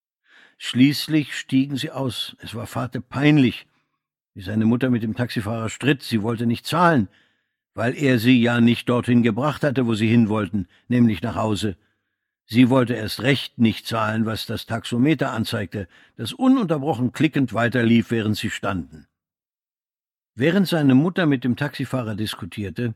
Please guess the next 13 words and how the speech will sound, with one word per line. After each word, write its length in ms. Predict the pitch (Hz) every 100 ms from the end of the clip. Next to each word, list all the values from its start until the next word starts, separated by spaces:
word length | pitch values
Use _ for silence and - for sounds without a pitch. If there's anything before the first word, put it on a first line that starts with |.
| _ _ _ -
wanderte 460 | 98 143 156 143
Vater 380 | 123 139 139 143
neugierig 680 | 117 123 135 139 131 113 123
an 100 | 120
den 160 | 123
Autos 380 | 107 101 101 95
entlang. 460 | 98 98 107 104 90 _ _ _ _ _
Zum 160 | - 131
ersten 380 | 185 190 - 180
Mal 280 | 175 160 120
führte 300 | - 104 113
Mutters 440 | 117 113 110 -
Kampf, 520 | - 131 160 - -